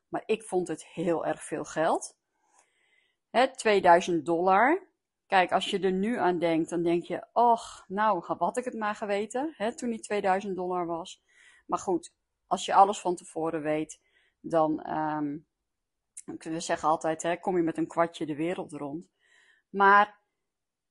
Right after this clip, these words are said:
in principe is de Bitcoin nu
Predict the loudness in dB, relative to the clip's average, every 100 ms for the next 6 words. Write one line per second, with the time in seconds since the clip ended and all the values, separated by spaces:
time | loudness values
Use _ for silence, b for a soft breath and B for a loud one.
0 | _ _ _ 6 6 4 -6 2 2 4
1 | 0 -2 -2 -2 -2 -10 -6 -2 -2 -2
2 | 2 2 0 -2 0 0 0 -4